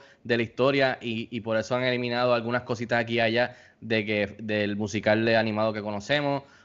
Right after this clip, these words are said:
O sea, esto es de Disney, y Disney decidió hacer, qué hacer con su, con su, con,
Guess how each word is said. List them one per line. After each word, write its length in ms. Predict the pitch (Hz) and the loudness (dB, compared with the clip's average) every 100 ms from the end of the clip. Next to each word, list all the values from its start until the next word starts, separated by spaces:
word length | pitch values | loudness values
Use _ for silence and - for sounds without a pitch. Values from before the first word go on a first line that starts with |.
| - | -8
O 100 | 113 | -4
sea, 580 | 113 110 107 98 - - _ - | 2 4 4 2 -4 -20 _ -6
esto 240 | 107 160 | -4 -2
es 80 | 190 | 0
de 100 | 269 | 2
Disney, 460 | 190 226 254 101 - | 2 2 0 -4 -10
y 140 | - 120 | -2 2
Disney 360 | 120 143 180 202 | 2 2 2 2
decidió 320 | 196 151 147 | 2 4 2
hacer, 320 | 151 214 - | 2 0 0
qué 100 | 202 | 4
hacer 320 | 208 208 269 | 4 4 -2
con 160 | 269 180 | -2 -4
su, 300 | - 120 - | -4 -10 -8
con 160 | 117 101 | -10 -10
su, 280 | - - | -14 -20
con, 280 | - 98 98 | -10 -10 -10